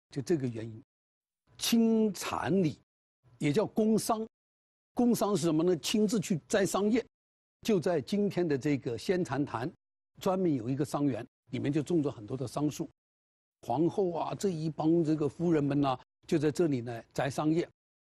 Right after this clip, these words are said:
摘下桑叶来，皇后呢要亲自把这个桑叶交给这个产妇，就去养蚕。这个礼就算这里结束了，虽然是结束了，但是呢，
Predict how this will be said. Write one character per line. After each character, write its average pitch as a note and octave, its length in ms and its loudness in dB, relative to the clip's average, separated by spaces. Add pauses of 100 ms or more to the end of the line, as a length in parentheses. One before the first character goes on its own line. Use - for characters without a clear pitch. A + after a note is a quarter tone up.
(180)
摘 E3+ 240 0
下 E3 180 0
桑 D#3+ 240 0
叶 F3 220 2
来， C3 300 -2
皇 C3 200 -2
后 D#3+ 200 0
呢 D3+ 100 2 (420)
要 D#3 120 2
亲 E3+ 280 2
自 E3+ 160 0
把 A#2 200 -4
这 D#3 80 -2
个 C#3+ 80 2
桑 D3+ 260 0
叶 D#3 220 2 (240)
交 D3 240 0
给 A2+ 180 -6
这 C3+ 140 -6
个 A#2 80 -6
产 A#2 280 -4
妇， D3+ 240 -2 (120)
就 D#3 100 0
去 C#3 200 -4
养 G2+ 200 -2
蚕。 G2+ 340 -6 (720)
这 D4 160 2
个 B3+ 120 2
礼 C3+ 320 -2
就 A#3+ 180 2
算 F#3+ 160 2
这 G#3+ 120 2
里 E3+ 120 2
结 C3+ 180 -2
束 A3 200 0
了， E3 120 0 (520)
虽 C4+ 300 2
然 F#3+ 200 4
是 G3+ 160 -2
结 E3+ 240 2
束 A#3 180 0
了， D3 240 0
但 G3+ 220 2
是 - 180 -4
呢， D3+ 140 2